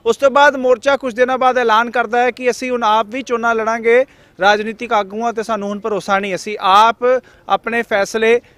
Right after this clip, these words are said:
ਕਰਾਂਗੇ, ਅਸੀਂ ਆਪ ਆਪਣੀਆਂ ਨੀਤੀਆਂ ਘੜਾਂਗੇ। ਸੋ ਜਿਹੜੇ ਕਿਸਾਨ ਆਗੂ ਨੇ, ਉਹਨਾਂ ਨਾਲ ਅਸੀਂ ਗੱਲਬਾਤ ਕਰਨ ਦੀ ਕੋਸ਼ਿਸ਼ ਕਰਾਂਗੇ ਕਿ ਜਿਹੜੇ ਕੁਝ ਕੈਂਡੀਡੇਟ ਜਿਹੜੇ ਖੜੇ ਹੋ ਰਹੇ ਨੇ, ਉਹਨਾਂ ਦਾ ਕੀ ਕਹਿਣਾ,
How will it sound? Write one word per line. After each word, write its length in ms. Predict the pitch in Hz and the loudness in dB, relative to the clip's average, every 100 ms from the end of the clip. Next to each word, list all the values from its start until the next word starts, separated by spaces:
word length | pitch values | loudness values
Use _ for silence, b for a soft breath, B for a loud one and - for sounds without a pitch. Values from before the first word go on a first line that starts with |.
| b | b
ਕਰਾਂਗੇ, 540 | - 226 233 226 240 262 | -2 4 4 6 6 4
ਅਸੀਂ 220 | - 226 | -2 -2
ਆਪ 220 | 226 233 | 0 0
ਆਪਣੀਆਂ 300 | 226 220 233 | -4 -6 -8
ਨੀਤੀਆਂ 400 | 226 214 226 254 | -8 -10 -6 -6
ਘੜਾਂਗੇ। 480 | 247 247 247 220 156 b b b | -2 2 2 2 -2 b b b
ਸੋ 180 | - 277 | -2 0
ਜਿਹੜੇ 220 | 262 277 | 2 2
ਕਿਸਾਨ 400 | - 247 254 269 | 2 -2 0 2
ਆਗੂ 360 | 262 226 262 269 | 0 0 0 2
ਨੇ, 220 | 277 269 - _ - | 4 2 -2 _ -8
ਉਹਨਾਂ 260 | 233 277 311 | 0 2 6
ਨਾਲ 180 | 302 285 | 6 6
ਅਸੀਂ 260 | - 269 | 2 0
ਗੱਲਬਾਤ 340 | 220 208 240 240 | 2 4 0 0
ਕਰਨ 200 | 240 240 | -2 -2
ਦੀ 80 | |
ਕੋਸ਼ਿਸ਼ 340 | 233 233 254 - | -2 -4 -4 -4
ਕਰਾਂਗੇ 420 | 247 247 247 254 | 0 0 2 0
ਕਿ 120 | 262 | 0
ਜਿਹੜੇ 240 | 226 233 240 | -4 0 0
ਕੁਝ 200 | 240 - | -2 -4
ਕੈਂਡੀਡੇਟ 440 | 220 220 226 214 | -4 -2 -2 -2
ਜਿਹੜੇ 300 | 208 226 233 b b b - | 0 0 0 b b b -2
ਖੜੇ 260 | 233 269 | 4 6
ਹੋ 140 | 240 240 | 8 6
ਰਹੇ 160 | 240 | 6
ਨੇ, 220 | 247 269 - _ _ _ | 4 0 -2 _ _ _
ਉਹਨਾਂ 260 | 240 262 277 | -2 0 2
ਦਾ 120 | 285 | 2
ਕੀ 200 | - 269 | 0 -6
ਕਹਿਣਾ, 420 | 247 254 254 269 | 0 0 2 -2